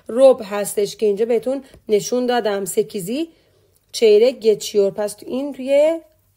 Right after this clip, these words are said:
کدومه؟ توی مکالمه شماره یک هستش. مورد بعدی ساعت ایکی. می‌بینید ایکی رو داره نشون می‌ده. ساعت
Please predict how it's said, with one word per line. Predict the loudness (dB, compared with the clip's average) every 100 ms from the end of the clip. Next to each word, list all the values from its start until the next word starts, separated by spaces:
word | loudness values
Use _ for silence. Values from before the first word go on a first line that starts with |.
| _
کدومه؟ | -8 -4 -2 -2 -4 -6
توی | -8 -6
مکالمه | -6 -6 -6 -4 -4 -2 0 0 -2
شماره | -6 -8 -6 -2 -2 -4 -12 _ -6
یک | 2 2 2 -8
هستش. | -12 -10 -10 -12 -14 -18 _ _ _ -20 _ _ -2
مورد | 2 6 4 4
بعدی | 2 0 0 0
ساعت | 0 -4 -2 -2 -4
ایکی. | -10 -10 -6 -4 -6 -10 _ -8
می‌بینید | -4 0 2 2 0
ایکی | -10 0
رو | 2
داره | 2 0
نشون | -2 -4 -4 -4
می‌ده. | -4 -4 -4 -4
ساعت | -8 -6 -4 -4 -6